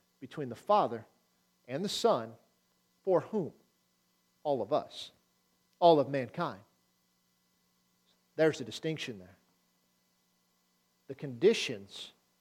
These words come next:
are on the promise of the Father and the Son. Let's look at a few more. Romans chapter six, verse one.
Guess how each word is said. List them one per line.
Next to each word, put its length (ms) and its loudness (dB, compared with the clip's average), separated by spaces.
are 140 2
on 140 -2
the 80 -4
promise 600 -2
of 160 -4
the 80 -6
Father 540 2
and 120 -8
the 80 -14
Son. 360 -2
Let's 140 -8
look 140 -2
at 60 2
a 20 -4
few 160 -6
more. 160 4
Romans 240 -2
chapter 260 -2
six, 220 -8
verse 220 -10
one. 140 -6